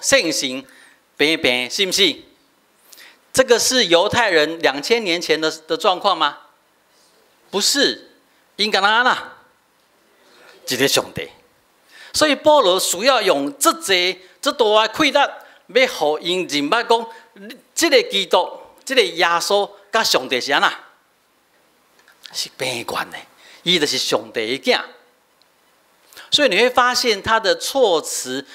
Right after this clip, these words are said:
他文字、他的文脉，努力的在放在这边。啊，毋过各位兄弟，咱基督徒，那照伊这个方向去做，就可能错失了重点。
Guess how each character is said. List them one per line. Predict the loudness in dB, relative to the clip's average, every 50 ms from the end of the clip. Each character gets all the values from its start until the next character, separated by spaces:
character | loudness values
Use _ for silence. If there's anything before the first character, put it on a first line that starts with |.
| -20 -18 -8
他 | -2 0 2 2 2
文 | 0 0 0 0 0 -2 -4
字、 | -8 -8 -8 -6 -4
他 | -2 0
的 | 0 0
文 | -2 0 -4 -4 -4
脉， | -2 0 0 0 0 -2 -6 -14 -20 -20 _ _ _ _
努 | -6 -2 -2 0 0
力 | 0 -2 -2
的 | 0 0 2
在 | 2 2 0 0 -2 -14 -20 -20 -20 _ -2 0
放 | 0 0 2 2
在 | 0 0
这 | 0 0 0 0 0 0
边。 | 0 -2 -4 -4 -6 -10 -20 -20 _ _ _ _ _ _ _ _ _ _ _ _ _ -4
啊， | -4 -4
毋 | -2 2
过 | 2 2 2 2
各 | -2 -2 0 0
位 | 0
兄 | 0 0 0
弟， | 0 0 0 2
咱 | 0 0 -2 -2
基 | -2 0
督 | 0 0
徒， | 2 0 -2 -4 -4 -8 -10 -14 -18 -20 _ _ _ _ _ _ _ _ _ _ _ _ _ _ _ _ _ -6
那 | -4 -2 -2 -2
照 | -2 2 2 2 2 2
伊 | 0 0
这 | 0 0
个 | 2 2 0
方 | 2 0 0 0 0
向 | -2 -2 -2 -2
去 | -2 -8 -10 -8
做， | -6 -2 0 0 0 -2 -4 -16 -18 -8
就 | -2 0 0 0
可 | -2 -6 -12 -8 -6 -6 -6 -6
能 | -6 -6 -8 -8 -8 -12 -16 _ _ _ _ _ _ _ _ _ _ _ _ _ _ _ -8
错 | -2 0 2 2 2 2 0
失 | 0 -2 -2 -2 0
了 | 0 0
重 | 2 0 -2 -2 -2
点。 | -10 -12 -14 -16